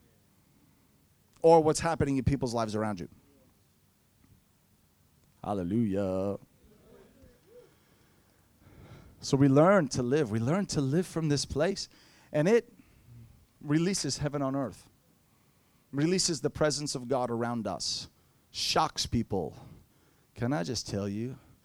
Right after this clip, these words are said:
one of my, you know, I have people, they ask me questions. They ask me questions. They say, "Matt, what's your favorite hobby?" I'm like, "Hmm, my favorite hobby." Well, of course you can tell just by looking at me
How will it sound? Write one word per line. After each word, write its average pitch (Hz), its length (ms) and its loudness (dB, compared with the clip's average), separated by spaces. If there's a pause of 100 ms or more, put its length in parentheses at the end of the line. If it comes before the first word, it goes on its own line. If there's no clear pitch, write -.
(260)
one 127 200 0
of 151 60 0
my, 131 300 -2
you 135 100 -6
know, 151 180 -2
I - 60 -16 (120)
have 180 140 -8
people, 143 280 -4
they 131 180 -4
ask 120 280 -6
me 123 60 -6
questions. 104 460 -8
They 143 60 -8
ask 190 220 -8
me 196 60 -6
questions. - 560 -10
They 131 100 -6
say, 127 240 -6
"Matt, 127 320 -10 (480)
what's - 320 -4
your 208 100 4
favorite 180 460 -2
hobby?" 151 420 -8 (920)
I'm 131 100 -4
like, 135 220 -2
"Hmm, 117 460 -2 (340)
my 104 80 -4
favorite 226 340 6
hobby." 127 460 0 (560)
Well, 208 520 4 (200)
of 131 120 -10
course 175 300 2
you 151 60 -2
can 147 160 -4
tell 131 160 0
just 127 200 -6
by 120 100 0
looking 135 340 0
at 113 140 -2
me 143 220 -2